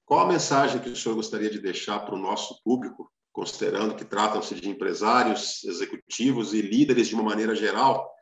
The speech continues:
uma mensagem que converse diretamente com o que nós estamos conversando, com o que nós falamos aqui,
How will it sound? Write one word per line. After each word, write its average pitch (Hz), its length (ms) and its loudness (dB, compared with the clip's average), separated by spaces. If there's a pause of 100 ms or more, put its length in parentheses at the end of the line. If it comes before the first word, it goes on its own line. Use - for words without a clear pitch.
(360)
uma 101 120 -10
mensagem 113 560 -2
que - 100 -16
converse 107 500 -2
diretamente 110 720 -2
com 104 100 -6
o 101 60 -8
que - 100 -12
nós 98 220 -8
estamos 101 300 -8
conversando, 98 580 -6
com 95 100 -12
o 82 60 -14
que - 60 -20
nós 92 220 -8
falamos 95 500 -6
aqui, 123 480 -8